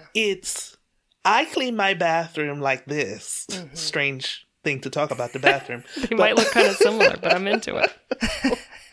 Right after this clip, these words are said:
Speaker 1: So the idea is you're not coming for me to tell you how to clean your bathroom. You're coming and we're sitting together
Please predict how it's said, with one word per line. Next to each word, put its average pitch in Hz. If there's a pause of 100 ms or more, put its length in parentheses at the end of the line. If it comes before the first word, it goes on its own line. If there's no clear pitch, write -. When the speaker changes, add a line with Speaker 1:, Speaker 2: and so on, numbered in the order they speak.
(840)
Speaker 1:
So 220
the -
idea 233
is 185
you're 240
not 254
coming 233
for 214
me 208
to 185
tell 214
you 196
how 180
to 160
clean 170
your 143
bathroom. 151
You're 160
coming 180
and 170
we're 165
sitting 240
together 175